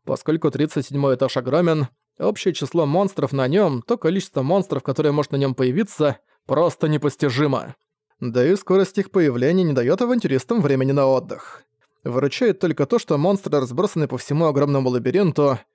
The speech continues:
Впрочем, нам не посчастливилось столкнуться с огромной группой монстров, что и заставило нас оказаться в подобном положении. За нами по пятам гналось множество разных видов монстров. Стычки случались одна за другой,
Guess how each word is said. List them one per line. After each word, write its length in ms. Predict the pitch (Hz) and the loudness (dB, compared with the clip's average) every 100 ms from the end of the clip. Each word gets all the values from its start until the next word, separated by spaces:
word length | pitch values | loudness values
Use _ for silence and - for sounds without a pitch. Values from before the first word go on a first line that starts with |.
| _ | _
Впрочем, 420 | _ - - 220 | _ -8 -2 0
нам 140 | 208 180 | 2 2
не 80 | |
посчастливилось 640 | 160 143 139 - 233 139 123 | 0 -2 -4 -2 0 0 0
столкнуться 520 | - 123 156 165 139 | -2 -4 -2 -2 -2
с 80 | 139 | -2
огромной 360 | 139 147 135 | 0 0 0
группой 260 | 127 135 120 | 0 -2 -2
монстров, 540 | 147 180 - 147 - _ _ _ | 0 -2 -2 -4 -4 _ _ _
что 260 | - 226 277 | -6 0 2
и 40 | |
заставило 520 | 254 - 143 151 143 | 2 0 0 2 2
нас 200 | 131 131 | 2 0
оказаться 400 | 151 135 127 - | -2 0 0 -2
в 40 | 202 | -2
подобном 380 | 269 139 139 | 0 0 0
положении. 760 | 135 151 131 143 131 101 60 - - _ _ _ - | 2 2 2 0 -2 -4 -6 -14 -20 _ _ _ -14
За 280 | 135 123 | -6 -4
нами 240 | 120 165 160 | 0 0 0
по 100 | 131 | -4
пятам 380 | 135 156 170 143 | -2 0 0 0
гналось 400 | 135 131 156 131 | 0 0 0 -2
множество 560 | 127 175 160 - 131 | -2 0 0 -2 0
разных 360 | 156 143 147 143 | 2 2 0 0
видов 280 | 156 139 143 | 0 2 0
монстров. 680 | 151 139 - - - - _ _ _ _ | 0 -2 -6 -8 -10 -20 _ _ _ _
Стычки 400 | - - 202 - | -20 -8 -8 -4
случались 520 | 143 135 135 156 139 135 | -4 -2 -2 0 0 -2
одна 180 | 135 | -4
за 120 | 135 131 | -4 -4
другой, 520 | 113 127 175 147 | -4 0 2 0